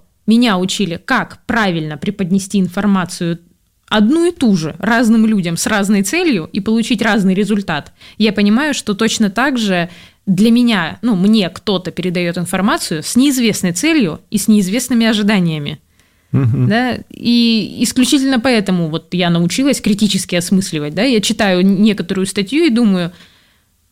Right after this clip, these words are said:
Speaker 1: «Нет, я не согласна». И даже если мне говорят: «Да нет, это правда», а я в это просто не верю. Вот, ну, не верю, и всё.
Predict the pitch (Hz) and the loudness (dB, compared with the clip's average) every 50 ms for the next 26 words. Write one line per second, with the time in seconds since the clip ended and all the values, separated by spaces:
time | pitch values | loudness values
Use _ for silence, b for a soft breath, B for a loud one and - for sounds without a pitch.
0 | _ - 226 220 196 196 208 233 240 233 233 226 208 185 175 175 160 156 - - | _ 0 2 2 2 2 0 0 2 0 0 -2 -2 -2 -2 -2 -4 -4 -6 -8
1 | - - - _ _ _ _ _ _ _ _ - - 202 220 247 240 240 240 247 | -10 -10 -12 _ _ _ _ _ _ _ _ -2 0 2 2 2 2 2 0 0
2 | 240 - 240 226 226 220 196 185 170 165 202 180 175 185 214 262 254 185 180 170 | 0 2 2 2 2 2 2 0 -2 0 0 2 2 2 2 2 2 0 -2 -4
3 | 185 180 - - 190 220 247 240 196 196 180 160 165 175 - _ _ _ _ - | -4 -4 -2 0 0 2 2 2 2 0 0 -2 -4 -10 -14 _ _ _ _ -2
4 | - - 294 294 269 277 254 262 - 285 269 - - 254 247 247 208 196 175 160 | 0 2 2 2 0 0 -2 -2 0 -2 -2 0 2 2 4 4 4 2 0 0
5 | 156 151 165 180 196 202 196 302 349 370 349 349 302 330 349 311 247 196 185 190 | -4 -6 -6 -4 -4 -4 -2 -2 0 0 2 2 2 2 2 2 2 0 -2 -2
6 | - - 170 175 | -4 -4 -4 -4